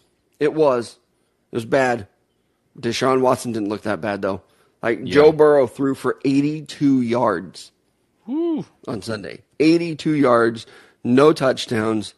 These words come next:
Speaker 1: The offense could do nothing. Nothing against the Browns. Maybe the Browns are just legit on defense, but it was weird to see the Bengals struggle so much.
Speaker 2: It,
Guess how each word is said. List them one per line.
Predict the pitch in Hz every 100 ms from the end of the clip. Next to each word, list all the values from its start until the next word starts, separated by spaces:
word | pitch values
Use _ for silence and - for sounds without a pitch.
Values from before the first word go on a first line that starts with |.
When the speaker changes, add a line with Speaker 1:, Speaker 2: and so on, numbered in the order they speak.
| -
Speaker 1:
The | 113
offense | 135 151 143 139 - - _ _
could | 156
do | 135 123
nothing. | 107 104 131 143 - 90 - _ _ _ _ _ -
Nothing | 110 123 147 139 120
against | 107 107 101 -
the |
Browns. | 110 104 - 117
Maybe | 131 175
the | 190
Browns | 165 175 175
are | 151
just | 151 143
legit | 147 117 110 139 - _ _ _ _ _ -
on | 131
defense, | 120 151 - - -
but | 113
it | 123
was | 127
weird | 113 123 117
to |
see | -
the | 117
Bengals | 104 104 92
struggle | - - 69 76
so | - 120
much. | - - _ _ _ _ _ _ _
Speaker 2:
It, | 123